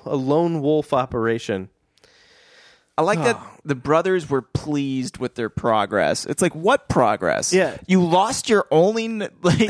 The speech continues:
Speaker 2: <laughs> lead <laughs> for supper.
Speaker 1: And your dad was nice enough to say, like, "Well, I guess you proved they're smugglers."
Speaker 2: <laughs> Yeah.
Speaker 1: Oh,
Speaker 2: We did
Speaker 1: well,
Speaker 2: good,
Speaker 1: yeah.
Speaker 2: right, Joe?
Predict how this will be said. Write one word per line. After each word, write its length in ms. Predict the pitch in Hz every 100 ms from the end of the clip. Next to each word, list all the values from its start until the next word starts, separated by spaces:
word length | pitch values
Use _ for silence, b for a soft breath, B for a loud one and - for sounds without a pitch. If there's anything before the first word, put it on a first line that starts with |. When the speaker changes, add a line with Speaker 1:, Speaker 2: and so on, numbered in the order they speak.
| 175
Speaker 2:
<laughs> 80 | 180
lead 760 | 180 196 220 190 147 170 180
<laughs> 1080 | - 311 - - 254 220 165 320 - - _
for 200 | 214 185
supper. 680 | - - 220 226 156 131 151
Speaker 1:
And 100 | 151
your 120 | 151
dad 260 | 139 156 165
was 160 | 165
nice 260 | 151 151 151
enough 140 | 147
to 100 | 147
say, 140 | 135 139
like, 140 | 131 196
"Well, 300 | 202 185 147
I 100 | 156
guess 280 | 151 170 -
you 100 | 175
proved 460 | - - 165 170 147
they're 240 | 135 139
smugglers." 840 | - - 135 156 123 107 123 - -
Speaker 2:
<laughs> 40 |
Yeah. 720 | 226 - 262 139 196 - 123 -
Speaker 1:
Oh, 440 | 214 151 110 104 107
Speaker 2:
We 120 | 170
did 140 | 165 127
Speaker 1:
well, 80 | 170
Speaker 2:
good, 220 | 147 104
Speaker 1:
yeah. 60 |
Speaker 2:
right, 180 | 117 151
Joe? 260 | - 170